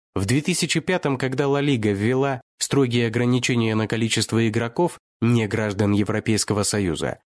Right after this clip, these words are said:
которых могли регистрировать клубы, он похлопотал, чтобы Месси и его отец получили испанские паспорта.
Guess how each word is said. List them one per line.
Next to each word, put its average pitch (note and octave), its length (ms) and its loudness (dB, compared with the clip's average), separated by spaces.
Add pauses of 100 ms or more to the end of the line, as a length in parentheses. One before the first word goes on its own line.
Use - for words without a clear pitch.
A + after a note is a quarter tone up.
которых A#2+ 400 0
могли A2 320 2
регистрировать G#2 800 0
клубы, D#2 440 -2 (320)
он E3+ 180 0
похлопотал, C#3 720 -2 (240)
чтобы B2 300 0
Месси C#3+ 400 2
и A#2 100 4
его A#2+ 200 2
отец C3+ 300 -2
получили C#3+ 480 0
испанские A2 540 0
паспорта. - 640 -6